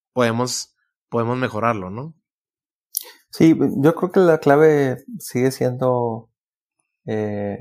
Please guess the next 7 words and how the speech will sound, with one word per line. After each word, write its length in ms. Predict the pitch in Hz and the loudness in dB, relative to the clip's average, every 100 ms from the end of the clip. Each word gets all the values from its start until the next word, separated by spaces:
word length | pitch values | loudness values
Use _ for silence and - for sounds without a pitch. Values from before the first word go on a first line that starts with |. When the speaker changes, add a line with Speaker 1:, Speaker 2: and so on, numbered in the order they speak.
| 123 139 _ _ _ _ | -12 -18 _ _ _ _
Speaker 2:
la 200 | - 117 | 0 0
fórmula 400 | - 120 135 127 | 2 2 4 4
más 260 | 120 123 120 | 4 2 2
vieja 720 | 113 117 - 123 117 - _ _ _ _ _ - | 0 0 0 -6 -6 -8 _ _ _ _ _ -14
de 520 | 120 110 107 104 104 | -4 -2 0 -2 0
la 120 | 107 | 0
historia, 640 | 107 - 120 117 113 113 | 0 2 2 4 0 -4